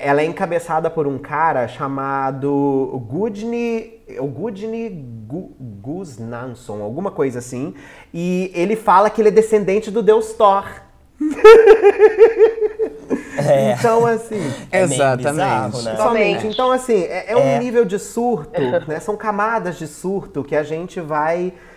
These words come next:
Speaker 1: vai falando assim, gente, realmente, a vida após a morte, né? Porque numa dessa a gente faz só esse questionamento.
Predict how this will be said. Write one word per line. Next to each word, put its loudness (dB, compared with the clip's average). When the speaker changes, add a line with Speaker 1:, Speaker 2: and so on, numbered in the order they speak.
Speaker 1:
vai -6
falando 0
assim, -2
gente, -6
realmente, -2
a -2
vida -2
após -2
a -4
morte, -4
né? -4
Porque 2
numa -2
dessa -2
a -6
gente -6
faz -8
só -8
esse -14
questionamento. -10